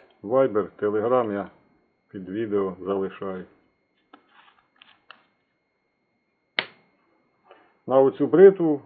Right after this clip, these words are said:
я витратив часу, мабуть, більше, ніж на дві, дві або три пари оцих. Хоча і з ними довелось прововтузитись. Особливо з цією, де крива оправа, доводилось її рівняти декілька разів. Марудна це справа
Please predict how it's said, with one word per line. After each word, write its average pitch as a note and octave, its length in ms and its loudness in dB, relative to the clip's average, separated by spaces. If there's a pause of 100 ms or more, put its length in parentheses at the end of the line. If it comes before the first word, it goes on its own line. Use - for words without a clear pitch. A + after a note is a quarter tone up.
я B2 180 0
витратив C3 540 2
часу, B2 380 -4
мабуть, G#2+ 320 -2
більше, A2 420 -4
ніж G#2 300 -8 (120)
на G#2+ 260 -4 (1500)
дві, A#2 260 -4 (200)
дві B2 300 -4
або A2+ 240 2
три A2 200 -2
пари G#2+ 320 2
оцих. F#2+ 540 -8
Хоча F3+ 360 0
і D3 80 2
з G#2+ 80 -6
ними B2+ 220 -2
довелось G#2 360 -2
прововтузитись. G2 960 -4 (1040)
Особливо A#2 600 0
з - 140 -16
цією, C3+ 400 2
де G#2 140 -2
крива A2 360 2
оправа, G2 460 -2
доводилось G2+ 680 -4
її G2+ 160 -6
рівняти A#2+ 480 0
декілька G2+ 520 -4
разів. A#2 480 -2 (920)
Марудна A2+ 460 -2
це G#2+ 160 -4
справа C#3 480 4